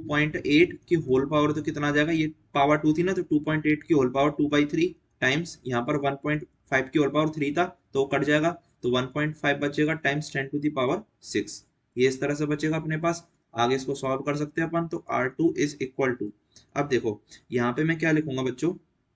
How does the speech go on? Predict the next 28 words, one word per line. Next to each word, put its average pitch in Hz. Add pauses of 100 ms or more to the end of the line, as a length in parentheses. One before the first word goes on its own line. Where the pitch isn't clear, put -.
(380)
हाँ, 117
यहाँ 120
पे 131
आ 139
जाता 135
है 180
कि 170
टू 160 (240)
पॉइंट 131
एट 180 (420)
and 143 (320)
इसकी - (160)
whole 135
power 151
कितना 151
आ 143
जाएगा, 139 (680)
आ, 117
इसकी -
whole 135
power 143
आ -
जाता 139
है 190 (160)
two 180 (220)
divided 120
by 135 (300)
three, 107